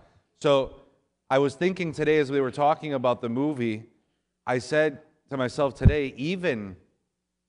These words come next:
Anthony Soprano, the mafia man, was good to his family. It was easy for him to love his wife, well, I guess not always, to love his children, to love his children,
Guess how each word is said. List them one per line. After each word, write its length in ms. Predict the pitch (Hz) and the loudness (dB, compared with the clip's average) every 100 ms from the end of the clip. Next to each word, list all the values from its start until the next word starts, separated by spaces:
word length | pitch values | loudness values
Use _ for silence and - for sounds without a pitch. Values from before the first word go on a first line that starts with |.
| _ _ _ _ _ - | _ _ _ _ _ -4
Anthony 420 | 131 135 135 117 | -2 -2 -4 -4
Soprano, 680 | 110 - 127 123 104 78 80 _ _ _ _ _ 113 | -6 -6 -2 -2 -4 -10 -16 _ _ _ _ _ -10
the 80 | |
mafia 440 | 107 117 123 - 101 | -4 -4 -4 -4 -6
man, 380 | 90 80 85 92 - _ _ _ _ _ _ _ | -6 -10 -14 -20 -20 _ _ _ _ _ _ _
was 180 | 113 101 | -8 -6
good 300 | 87 127 131 | -4 -2 -2
to 100 | 117 | -6
his 180 | 104 87 | -8 -8
family. 520 | 98 107 123 78 87 110 _ _ _ _ _ _ _ - | -8 -8 -8 -12 -18 -20 _ _ _ _ _ _ _ -2
It 40 | |
was 200 | 127 107 | -2 0
easy 200 | 147 147 | -2 -4
for 160 | 143 120 | -8 -6
him 200 | 123 117 | -6 -6
to 120 | 117 | -6
love 300 | 110 120 113 | -2 -2 -2
his 220 | 110 90 | -8 -8
wife, 400 | 92 98 101 98 - _ _ _ _ _ | -4 -4 -4 -8 -14 _ _ _ _ _
well, 260 | 107 95 90 _ | -4 -4 -6 _
I 60 | 110 | -10
guess 220 | 101 98 | -10 -8
not 120 | 107 | -6
always, 460 | 98 92 92 101 - _ _ _ - | -4 -4 -6 -8 -14 _ _ _ -4
to 80 | 131 | 2
love 180 | 139 | 2
his 160 | 139 131 | 2 0
children, 680 | - 143 143 120 139 135 127 - - _ _ _ _ _ _ _ _ _ _ _ - | 2 4 4 2 0 0 -6 -16 -20 _ _ _ _ _ _ _ _ _ _ _ -2
to 80 | 147 | 4
love 200 | 143 143 | 4 2
his 140 | 139 | -2
children, 800 | - 151 143 123 139 139 139 | 0 2 2 0 -2 -2 -4